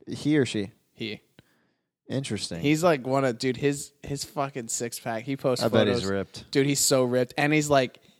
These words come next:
Speaker 2: he's ethnically ambiguous like me.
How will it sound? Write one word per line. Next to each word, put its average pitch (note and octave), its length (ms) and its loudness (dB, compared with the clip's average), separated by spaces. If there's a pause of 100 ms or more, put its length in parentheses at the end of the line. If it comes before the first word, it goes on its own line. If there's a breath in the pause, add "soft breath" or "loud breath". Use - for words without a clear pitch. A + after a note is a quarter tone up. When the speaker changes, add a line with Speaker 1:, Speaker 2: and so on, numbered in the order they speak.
Speaker 2:
he's C3+ 440 -2 (880)
ethnically C#3+ 420 0
ambiguous B2 600 0
like A#2+ 220 0
me. A#2+ 320 -6